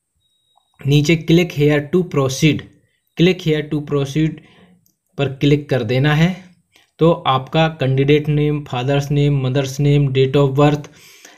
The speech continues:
जेंडर, आइडेंटिटी टाइप, आइडेंटिफिकेशन नंबर और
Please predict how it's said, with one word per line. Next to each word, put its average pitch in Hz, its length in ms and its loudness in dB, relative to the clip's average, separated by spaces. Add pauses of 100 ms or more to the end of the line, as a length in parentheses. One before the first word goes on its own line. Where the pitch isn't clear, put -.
(180)
जेंडर, 143 520 0
आइडेंटिटी 135 540 -4
टाइप, 143 360 -2 (420)
आइडेंटिफिकेशन 139 840 -2
नंबर 143 460 2 (360)
और 165 200 2